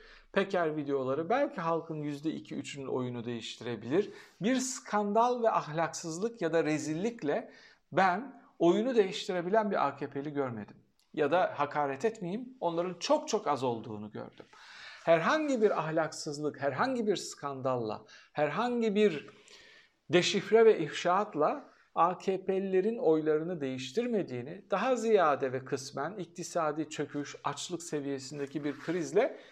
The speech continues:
kararsızlar kümesine geçtiğini görmeye başladım. Onun için sürekli M H P diyorum. Bu iktidar oyununda ipi çekebilecek olan aktörün olduğunu görüyorum. Ve bilerek ya da bilmeyerek Peker'in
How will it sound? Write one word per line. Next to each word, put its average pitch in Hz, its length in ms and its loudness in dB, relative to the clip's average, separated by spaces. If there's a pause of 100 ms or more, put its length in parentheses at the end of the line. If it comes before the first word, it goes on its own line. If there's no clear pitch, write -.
(140)
kararsızlar 190 800 2
kümesine 175 460 -2
geçtiğini 120 640 -6
görmeye 127 480 0
başladım. 127 600 -2 (360)
Onun 226 260 6
için 190 280 0
sürekli 156 440 -2
M 135 200 -2
H 127 120 -4
P 160 160 -2
diyorum. 160 440 2 (380)
Bu 220 500 2
iktidar 165 560 4
oyununda 143 640 2
ipi 214 320 -6
çekebilecek 160 760 -4
olan 147 340 2
aktörün 135 440 -6
olduğunu 135 580 0
görüyorum. 127 540 -2 (420)
Ve 240 400 4 (380)
bilerek 277 540 4
ya 160 120 -2
da 143 140 0
bilmeyerek 165 640 -4
Peker'in 185 680 -2